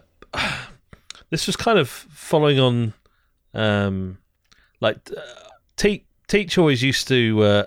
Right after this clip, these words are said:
hire club legends in important positions in the staff back room, and I was like, "I'll have a bit of that with Forest." So I was like, "Okay,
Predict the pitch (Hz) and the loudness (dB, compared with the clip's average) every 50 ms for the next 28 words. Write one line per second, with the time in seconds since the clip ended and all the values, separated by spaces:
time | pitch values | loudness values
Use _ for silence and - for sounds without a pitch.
0 | - - - 131 120 117 113 107 107 - - _ - - 139 120 - 123 120 123 | -4 -4 0 2 4 4 4 2 2 0 -6 _ -2 -2 -2 0 0 2 2 2
1 | 123 - 123 107 92 92 95 90 - - - - _ _ 127 120 110 107 104 - | 2 2 0 -2 -2 -2 -8 -10 -12 -14 -16 -18 _ _ -4 -2 -2 0 2 2
2 | 143 131 123 117 113 104 - 113 101 117 110 - - 107 95 98 - - - 113 | 2 2 2 0 -4 -8 -8 -2 -2 0 -2 0 -2 -4 -6 -6 -10 -14 -12 -10
3 | 107 104 98 - - - 120 113 113 110 - _ 123 113 - - - 104 104 110 | -8 -8 -6 -6 -4 -2 -2 -2 -2 -2 -4 _ -6 -6 -6 -8 -10 -12 -12 -12
4 | - _ _ _ _ _ _ _ - _ _ _ _ _ 110 110 110 101 107 113 | -16 _ _ _ _ _ _ _ -20 _ _ _ _ _ -4 -4 -2 0 0 0
5 | 110 - - - - - - _ _ 160 170 160 117 101 98 92 98 87 87 87 | -2 -2 -6 -14 -18 -20 -20 _ _ 0 2 2 2 0 -2 -4 -6 -8 -6 -8
6 | 95 80 - - 110 - - 120 107 92 90 92 - - - - - _ _ _ | -8 -8 -8 -12 -14 -8 -4 -2 -2 -2 -4 -8 -12 -16 -18 -18 -20 _ _ _
7 | _ _ _ _ _ _ _ _ _ _ _ _ _ - 101 101 101 98 101 101 | _ _ _ _ _ _ _ _ _ _ _ _ _ -8 -6 -6 -4 -4 -4 -4
8 | 101 95 123 127 - - 101 95 98 104 | -4 -6 -8 -12 -6 -4 -4 -4 -4 -6